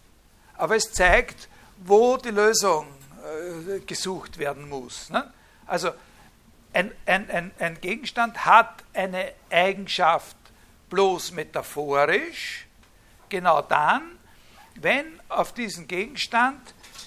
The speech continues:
ein metaphorisch verwendetes Prädikat zutrifft, ein entsprechendes metaphorisch verwendetes Prädikat zutrifft. Also,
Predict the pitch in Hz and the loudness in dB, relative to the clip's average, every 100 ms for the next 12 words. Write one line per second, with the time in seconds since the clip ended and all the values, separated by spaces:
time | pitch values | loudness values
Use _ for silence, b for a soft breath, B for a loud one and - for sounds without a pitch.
0 | B - 190 226 180 - 147 - 180 240 | B 2 2 2 -6 -4 -6 0 2 2
1 | 269 - 208 196 170 208 233 233 - - | 2 -4 -4 0 0 0 -6 -8 -10 -6
2 | 160 160 202 - 135 147 220 - - _ | -6 -6 -8 2 6 8 6 0 -16 _
3 | _ - 185 143 143 127 - 208 175 151 | _ -8 -6 -6 -10 -12 -8 -6 -6 -8
4 | - 165 196 202 220 175 185 - 156 180 | -4 -2 -2 -4 -10 -10 -10 -8 -6 0
5 | 196 202 190 165 160 165 127 117 - 156 | 0 0 -6 -4 -6 -8 -14 -16 -10 -10
6 | 160 - 143 170 170 - - 160 - - | -10 -6 0 0 -2 -12 -10 -8 -10 -12
7 | - - - _ b b b b b b | -14 -18 -20 _ b b b b b b
8 | _ _ _ _ _ _ _ _ _ _ | _ _ _ _ _ _ _ _ _ _
9 | _ _ _ _ _ - _ _ 202 233 | _ _ _ _ _ -20 _ _ 8 8
10 | 208 | 4